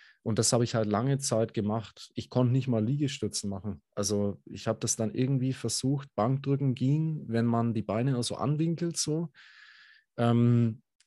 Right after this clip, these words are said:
solche Dinge und mit Schmerzmitteln halt. Also ich hab dann, ich hab dann da schon Schmerzmittel genommen, ähm, aber nur,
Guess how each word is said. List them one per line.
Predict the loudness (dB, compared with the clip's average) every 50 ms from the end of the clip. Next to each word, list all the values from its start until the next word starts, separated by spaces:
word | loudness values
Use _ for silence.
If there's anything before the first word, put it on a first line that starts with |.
| _ -10
solche | -6 -2 2 2 2 2 0
Dinge | -2 -2 0
und | 0 0 2 2
mit | 0 0 2
Schmerzmitteln | 2 2 2 2 0 0 0 -2 -2 0 0 -2 -2 -2
halt. | -2 -2 -2
Also | -2 0 0
ich | 0 0
hab | -2 0 0
dann, | 0 2 2 0 0 -2
ich | -2 -2
hab | -2 -2 -2
dann | 0 -2 0 0
da | 2 2 0
schon | 0 0 0 0 0 0
Schmerzmittel | 0 -2 0 0 0 -2 -2 -2 -2 -2 -2 -2 -2 -2
genommen, | 0 0 0 2 0 0 0 0 -2 -4 -6 _ _ _ _ _ _ _ _ _ _ _ _ _ _ _ _ 2
ähm, | 4 6 6 6 6 6 4 4 2 0 -2 -6 _
aber | -4 0 2 2 2 2 2 0 -2 -4 -8 -14 _ _ -6
nur, | -2 2 4 4 6 6 4 4 2 0 -4 -6